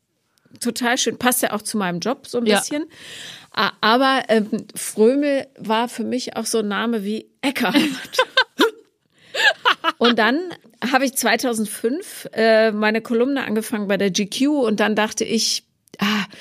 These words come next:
Speaker 1: also Susanne Frömel und Sex, das
Speaker 2: <laughs>
Speaker 1: taugt irgendwie nicht. Und dann gab es einen ganz, ganz coolen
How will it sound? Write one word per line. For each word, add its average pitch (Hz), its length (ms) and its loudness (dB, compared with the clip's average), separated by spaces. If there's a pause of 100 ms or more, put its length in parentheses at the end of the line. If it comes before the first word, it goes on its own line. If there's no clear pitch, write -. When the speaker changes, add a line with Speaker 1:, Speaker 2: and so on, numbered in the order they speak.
(240)
Speaker 1:
also 202 320 0
Susanne 202 420 2
Frömel 226 420 2
und 190 140 -4
Sex, 220 300 -4
das - 500 -2
Speaker 2:
<laughs> - 20 -12
Speaker 1:
taugt 196 280 0
irgendwie 175 280 -2
nicht. 196 380 -2 (340)
Und 233 140 4
dann 233 140 4
gab 214 240 2
es - 320 0 (580)
einen 208 100 0
ganz, 247 300 2
ganz 254 300 -2
coolen 269 720 0